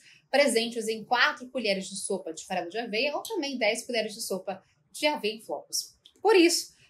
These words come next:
caso seu paciente esteja numa estratégia de emagrecimento, eu sugiro que você use o farelo de aveia, afinal, confere um teor de calorias e carboidratos menor. Já pra aqueles pacientes que não precisam se preocupar tanto assim com o teor de calorias e carboidratos,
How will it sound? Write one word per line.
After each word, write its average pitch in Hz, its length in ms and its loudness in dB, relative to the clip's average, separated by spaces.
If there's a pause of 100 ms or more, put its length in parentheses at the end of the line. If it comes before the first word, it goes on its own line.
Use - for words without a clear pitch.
(100)
caso 233 260 6
seu 233 140 0
paciente 214 560 -2
esteja 202 400 -2
numa 196 140 -4
estratégia 196 500 -6
de 180 60 -14
emagrecimento, 185 640 -4
eu 247 40 -2
sugiro 226 440 -4 (240)
que 220 100 -8
você 214 320 0
use 226 240 -2
o 202 40 -2
farelo 214 400 0
de 220 80 -6
aveia, 208 560 0 (260)
afinal, 202 440 -2
confere 202 640 0
um 185 100 -10
teor 202 340 0
de - 120 -12
calorias 190 480 -4
e - 40 -12
carboidratos 185 480 -4
menor. 262 320 -12 (400)
Já 254 300 6
pra 330 120 4
aqueles 277 280 -2
pacientes 233 580 -6 (260)
que 226 100 -2
não 214 200 0
precisam 233 480 0
se 202 260 -2
preocupar - 840 2
tanto 220 420 6
assim 202 320 -4
com 190 160 -6
o 185 40 -4
teor 180 300 -4
de 160 220 -10
calorias 185 640 -2
e - 40 -12
carboidratos, 202 560 0